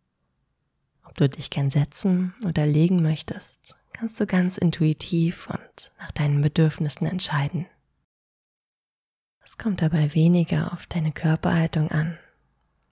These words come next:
Wähle einfach eine Position für dich aus, die für dich angenehm ist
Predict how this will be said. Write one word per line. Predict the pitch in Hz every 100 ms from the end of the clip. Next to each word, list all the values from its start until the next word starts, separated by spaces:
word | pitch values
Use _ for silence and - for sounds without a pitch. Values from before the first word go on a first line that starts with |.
| _ _
Wähle | 220 208 -
einfach | 202 208 170 -
eine | 151 151
Position | - 151 151 - - 165
für | 170 175
dich | 151 -
aus, | 160 175 175 - - - -
die | -
für | - 165
dich | 160 -
angenehm | 170 185 175 175 175
ist | 180 - - -